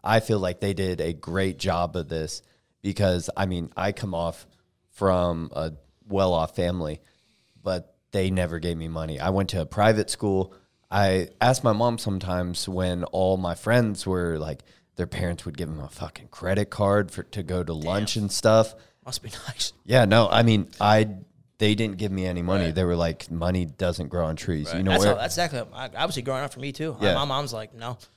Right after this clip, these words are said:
Speaker 1: Yeah.
Speaker 2: So I, I, I was, I got a job at fifteen. I got, I'm pre-, it was, like, illegally. I was just, I was working as a dishwasher. C-, you couldn't really get a job where I'm from till you're sixteen.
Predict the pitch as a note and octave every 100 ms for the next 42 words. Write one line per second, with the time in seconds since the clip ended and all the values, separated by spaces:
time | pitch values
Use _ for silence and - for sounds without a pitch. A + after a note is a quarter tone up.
0 | _ _ G2 G2 C3+ D#3+ B2+ D#3 A#2 F3
1 | F#3+ - A3 B2 A#2+ - C3 - D#3+ A#2+
2 | - C#3 B2+ B2+ A#2 C3 B2+ C3+ D#3+ C#3+
3 | A#2 A#2 D#3+ C3+ A#2 A2 B2+ C3 B2 -
4 | C3+ C3+ C#3 A#2 A#2 B2 C3 D#3 D#3 F3
5 | - C#3 E3+ G#3 D3+ B2+ A#2 B2+ C#3+ B2
6 | A2+ A#2+ A2+ A2 G#2+ - - G#2+ G#2+